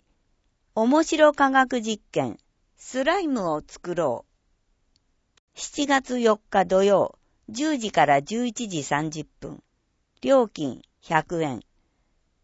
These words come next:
ところと申し込み、東部地区市民館。電話、六三の三八一零。二、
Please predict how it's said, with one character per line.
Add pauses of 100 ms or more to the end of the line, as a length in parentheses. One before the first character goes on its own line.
(240)
と
こ
ろ
と
申
し
込
み、 (300)
東
部
地
区
市
民
館。 (480)
電
話、 (320)
六
三
の
三
八
一
零。 (1300)
二、